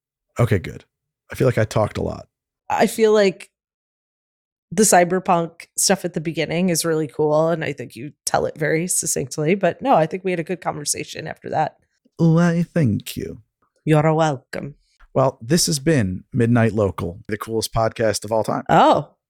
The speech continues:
Speaker 2: I like that.
Speaker 1: An observable fact.
Speaker 2: <laughs> Observable fact.
Speaker 1: Our producer is Annie Villalobos.
Speaker 2: Big thank you to her and also to Heather Vaughn, who did the artwork.
Speaker 1: Unbelievable artwork.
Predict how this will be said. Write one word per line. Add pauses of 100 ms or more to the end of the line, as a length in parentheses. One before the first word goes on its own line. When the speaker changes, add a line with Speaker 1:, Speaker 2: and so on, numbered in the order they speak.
(1200)
Speaker 2:
I
like
that. (180)
Speaker 1:
An
observable
fact.
Speaker 2:
<laughs>
Observable
fact. (720)
Speaker 1:
Our
producer
is
Annie
Villalobos.
Speaker 2:
Big
thank
you
to
her
and
also
to
Heather
Vaughn,
who
did
the (300)
artwork. (440)
Speaker 1:
Unbelievable
artwork.